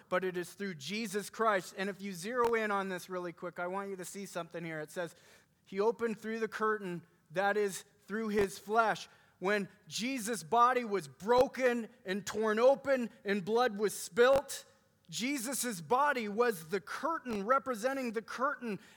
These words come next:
and now, because his body was broken and his blood was shed, we can now have access to God. It takes away the old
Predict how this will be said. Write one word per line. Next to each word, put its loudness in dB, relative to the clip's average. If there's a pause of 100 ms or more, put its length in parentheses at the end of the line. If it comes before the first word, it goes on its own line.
and 0
now, 2 (260)
because 0 (140)
his -6
body 0 (160)
was -6
broken -2 (140)
and -8
his -10
blood -4
was -10
shed, -4
we -10
can -10
now -4 (300)
have -6
access -4
to -16
God. -4
It -16
takes -12
away -6
the -10
old -8